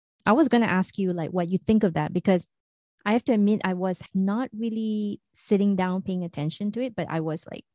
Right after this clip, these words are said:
I was in the middle of, like, cooking my dinner, watching it, and then, like, just, like, listening, but then I wasn't reading too much into how the women portray themselves or how they got into the relationship with this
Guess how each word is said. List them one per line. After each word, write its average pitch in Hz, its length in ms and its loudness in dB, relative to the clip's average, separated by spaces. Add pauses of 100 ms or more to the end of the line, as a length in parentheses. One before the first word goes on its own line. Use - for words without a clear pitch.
(120)
I 233 60 0
was 254 100 6
in 285 60 8
the 262 80 10
middle 226 160 6
of, 190 60 4
like, 165 180 -2 (300)
cooking 220 260 2
my 175 140 0
dinner, 185 380 2
watching 180 440 0
it, 185 220 0
and 170 100 -4
then, 165 140 -4
like, 160 200 -6 (380)
just, - 240 0
like, 226 180 0
listening, 190 520 0
but 190 140 -4
then 196 120 0
I 180 180 0 (100)
wasn't 190 760 -2
reading 190 400 -2
too 214 160 -8
much 180 280 -4
into 175 520 -4 (400)
how 175 340 -2
the 170 140 0
women 175 680 0
portray 180 340 -2
themselves 170 480 -2
or 165 100 -2
how 170 280 -8
they 165 200 -4 (200)
got 180 160 0
into 175 200 -4
the 165 100 -8
relationship 160 560 -8
with 214 140 -4 (240)
this - 240 -10